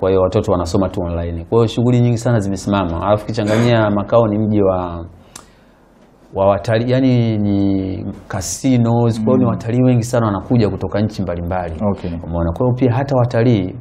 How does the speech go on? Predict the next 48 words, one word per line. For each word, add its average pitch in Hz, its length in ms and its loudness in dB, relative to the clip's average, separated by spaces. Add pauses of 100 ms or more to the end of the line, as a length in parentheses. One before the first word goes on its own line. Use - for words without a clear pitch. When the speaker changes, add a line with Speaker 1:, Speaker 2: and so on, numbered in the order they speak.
(640)
Speaker 1:
naona 113 260 0
wamestop 104 680 -2
kuingia 98 400 0
pale. 80 340 -6
Speaker 2:
Mm. 139 360 2
Speaker 1:
Na 98 160 2
hata 123 240 0
serikali 104 400 0
ya 110 60 4
Makao 104 360 2
pia 107 160 0
sasa 98 240 0
hivi 101 140 2
naona 101 260 4
wana, 90 380 -2 (500)
wana 95 220 2
monitor 117 460 2
sana, 107 300 2
sana 98 220 0
sana 110 240 2
hawa 104 180 0
watu 104 220 2
ambao 98 160 -2
wanatoka 87 640 -8 (880)
huku 107 260 0
Wuhan, 92 760 0
wapi, 92 400 -2
Speaker 2:
Yeah, 98 140 0
Speaker 1:
huku 95 120 4
Speaker 2:
yeah. 90 120 2
Speaker 1:
China, 95 320 0
kwa 95 200 -2
Speaker 2:
Mm. 98 40 -2
Speaker 1:
hiyo 98 140 4
wanakuwa 92 380 0
wanaangalia 92 540 0
sana. 95 240 -4
Kwa 120 140 -2
hiyo 113 140 2
mji 135 200 2
ume-, 101 300 -2
umepwaya 101 560 0
yani. 82 340 -10
Speaker 2:
Okay. 92 440 -4
Speaker 1:
Kumekuwa 95 480 2
hamna 98 380 2
watu 95 380 -2
yani. 82 300 -8